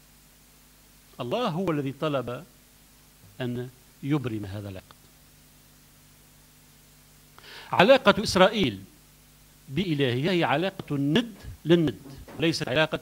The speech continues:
الملك أو الإمبراطور في ذلك الزمان أو ال-، ال-، الحاكم ومن تمكن من-، تمكن منهم بالغلبة أو من أجرى معهم عقودا.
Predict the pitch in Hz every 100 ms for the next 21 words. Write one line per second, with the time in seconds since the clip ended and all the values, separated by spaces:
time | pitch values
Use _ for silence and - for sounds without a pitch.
0 | - 123 139 165 - - - - - -
1 | 107 120 123 131 131 113 120 113 120 120
2 | 160 208 - - - 55 52 62 62 -
3 | - - - 113 123 120 - 120 165 160
4 | 165 165 - - - - - 123 135 139
5 | 139 - - - - - - - - -
6 | - - - - - - - - 123 120
7 | 120 120 117 113 123 120 110 123 123 117
8 | 117 110 110 104 120 120 110 117 120 107
9 | 110 104 - - - 117 110 110 104 -
10 | 113 110 107 113 104 107 104 120 113 107